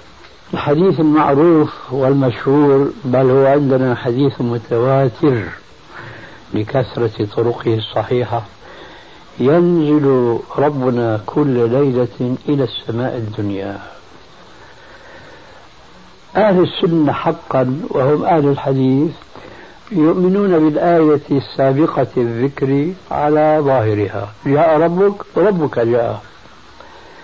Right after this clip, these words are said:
"ينزل ربنا"، ينزل ربنا. أما المعتزلة وتبعهم الأشاعرة في جملة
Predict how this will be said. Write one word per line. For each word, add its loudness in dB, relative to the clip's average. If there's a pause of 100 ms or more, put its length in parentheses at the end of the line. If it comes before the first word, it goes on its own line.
(520)
"ينزل 4
ربنا"، 2
ينزل 0
ربنا. -2 (1300)
أما 2
المعتزلة 2 (920)
وتبعهم 0
الأشاعرة 0 (300)
في 0 (100)
جملة -2